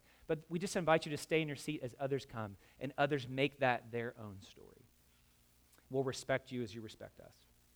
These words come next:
okay? So let me pray for us, and then we'll come and we'll take communion. We have stations in the front, stations in the back,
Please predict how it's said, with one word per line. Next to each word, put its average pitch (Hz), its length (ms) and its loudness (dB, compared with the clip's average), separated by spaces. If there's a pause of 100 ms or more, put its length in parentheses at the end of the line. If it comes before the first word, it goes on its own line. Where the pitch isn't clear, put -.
(140)
okay? 120 160 -14 (640)
So - 100 -6
let - 20 6
me 202 80 8
pray 196 220 8
for 196 180 8
us, 185 260 2
and - 80 -6
then 151 80 0
we'll 151 100 0
come 165 200 4
and 156 80 4
we'll 151 80 4
take - 220 -2
communion. 160 280 0
We 151 60 2
have 131 80 0
stations 156 360 0
in 147 60 -8
the 143 60 -8
front, 147 300 2
stations 139 320 -2
in 117 60 -10
the 117 60 -6
back, 120 280 6